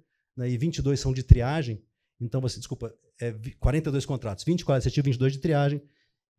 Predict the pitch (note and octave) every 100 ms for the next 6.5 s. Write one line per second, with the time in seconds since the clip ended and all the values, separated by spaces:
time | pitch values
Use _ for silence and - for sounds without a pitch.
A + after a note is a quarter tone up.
0 | _ _ _ _ _ _ - F#3 G3+ F#3
1 | F3+ E3+ E3 - D#3+ E3 B2 G2+ F#2+ -
2 | _ _ _ _ _ _ _ C3+ B2+ A#2
3 | _ _ - G3+ - G3 F#3 F#3 - -
4 | F3 C#3 D3 C#3+ C#3+ C3 C#3+ C#3 D3+ -
5 | A#2+ G#2 A2 B2+ A#2+ C3+ C3+ B2+ C#3 D3+
6 | C#3 A#2+ G#2 -